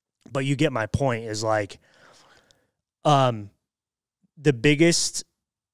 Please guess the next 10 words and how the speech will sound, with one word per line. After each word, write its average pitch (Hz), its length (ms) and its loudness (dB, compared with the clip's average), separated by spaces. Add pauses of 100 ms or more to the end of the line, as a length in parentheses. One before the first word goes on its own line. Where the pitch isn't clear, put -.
(320)
the 139 160 -2
biggest, 135 580 0 (340)
like, 120 440 0 (560)
depression 123 600 0
in 160 80 -4
my 160 140 -4
life 170 600 -2 (840)
was 131 220 0
formed 143 560 0
into 113 880 -4